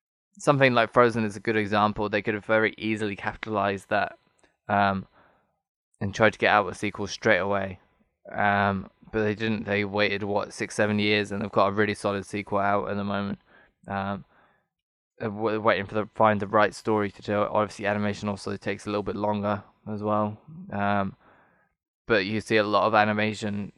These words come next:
they just turn them out quickly be-, just 'cause they've already got a story on the go, and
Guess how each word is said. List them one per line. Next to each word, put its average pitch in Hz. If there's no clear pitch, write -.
they 113
just -
turn 110
them 104
out 98
quickly 101
be-, 104
just 98
'cause 98
they've 104
already 101
got 101
a 92
story 101
on 98
the 104
go, 101
and 98